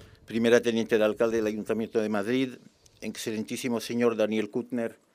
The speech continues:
embajador de Israel en España, señor don León Benelo Astapiero, presidente de la Comunidad Judía de Madrid, señor don Moshe Ben Dahan, rabino principal de la Comunidad Judía de Madrid y presidente del Consejo Rabínico de España,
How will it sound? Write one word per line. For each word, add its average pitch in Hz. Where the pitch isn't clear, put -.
embajador 107
de 104
Israel 104
en 104
España, 120
señor 120
don 120
León 120
Benelo 117
Astapiero, 120
presidente 120
de 110
la -
Comunidad 110
Judía 107
de 104
Madrid, 113
señor 120
don 117
Moshe 113
Ben 120
Dahan, 113
rabino 117
principal 120
de 113
la 110
Comunidad 117
Judía 113
de 110
Madrid 113
y 110
presidente 120
del 104
Consejo 101
Rabínico 104
de 92
España, 113